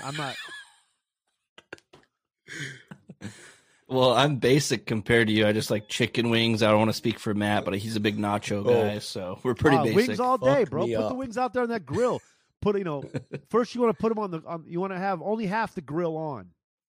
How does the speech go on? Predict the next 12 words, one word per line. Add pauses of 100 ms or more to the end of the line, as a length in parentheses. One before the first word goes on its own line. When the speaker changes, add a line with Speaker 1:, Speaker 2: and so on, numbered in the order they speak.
(520)
Speaker 1:
So
you
wanna (180)
char
'em
up
first
out
the
gate,
the
wings.